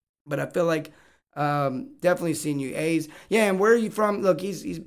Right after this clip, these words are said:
I need to get this guy on staff, man. He's better, he's better at this than I am. Yeah,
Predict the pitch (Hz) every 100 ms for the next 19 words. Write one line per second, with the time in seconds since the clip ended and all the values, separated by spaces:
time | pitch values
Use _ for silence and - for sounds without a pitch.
0 | 160 - 190 185 151 151 165 151 147 151
1 | 143 123 - 190 151 - 143 160 151 156
2 | 165 - - - 170 156 170 165 160 156
3 | 156 160 180 147 156 139